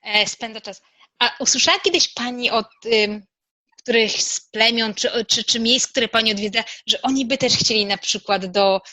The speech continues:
do Europy, do Polski, oni by też chcieli z takich typowych plemion, przecież pani zdjęcia na Facebooku, których też wspomnę, e, te,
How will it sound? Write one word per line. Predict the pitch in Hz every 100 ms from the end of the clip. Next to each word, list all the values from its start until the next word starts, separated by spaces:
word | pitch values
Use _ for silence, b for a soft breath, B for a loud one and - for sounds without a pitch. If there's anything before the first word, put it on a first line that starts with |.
| -
do | 247
Europy, | 254 214 214 208 - 202 202 202 B B
do | 220
Polski, | 269 262 220 190 - 226 220 -
oni | 247 254
by | 240
też | 254
chcieli | - - - 226 226 - B
z |
takich | - 311 320
typowych | - - 359 370 -
plemion, | - 311 285 269
przecież | 269 262
pani | - 320 311
zdjęcia | 254 302 277
na | 240
Facebooku, | 220 254 220 233 254
których | - 277 240
też | 277
wspomnę, | - - 247 220 214 - B B
e, | 247 240 - 262 262
te, | 262